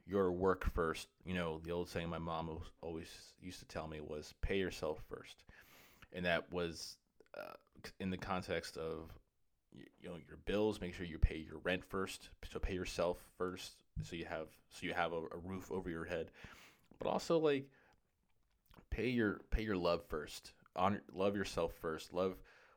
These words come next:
what you're doing first. It's like, you know, you think about who you are. You are your own foundation. If your foundation is shaky, crumbling, dysfunctional, it's hard to build up around that.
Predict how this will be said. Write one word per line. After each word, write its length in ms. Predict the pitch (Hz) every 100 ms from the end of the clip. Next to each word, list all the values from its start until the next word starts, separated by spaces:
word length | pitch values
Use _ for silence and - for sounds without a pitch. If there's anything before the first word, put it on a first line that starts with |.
| -
what 120 | 92
you're 80 | 85
doing 260 | 87 85
first. 320 | 78 82 - -
It's 240 | 90 -
like, 220 | 92 92 - - - _ _ _ _ _ -
you 80 |
know, 80 | 87
you 180 | 78 92
think 200 | 92 107
about 320 | 87 92 82
who 120 | 95
you 240 | 98 85 87
are. 280 | 90 78 82
You 160 | 87 90
are 160 | 87
your 160 | 82 82
own 160 | 85
foundation. 800 | 80 85 80 71 73 - 80 82 - _ _
If 140 | 82 82
your 100 | 85
foundation 540 | 80 82 85 85 90
is 60 | 80
shaky, 540 | - 82 82 85 78
crumbling, 600 | - 87 85 85 85 82 73 - - _ _ _ _ _ - -
dysfunctional, 800 | 95 - 90 90 - 85 80 78 - _ -
it's 100 | -
hard 240 | 95 98
to 60 | 85
build 360 | - 87 85
up 160 | 82 82
around 360 | 78 76 76
that. 200 | 71 62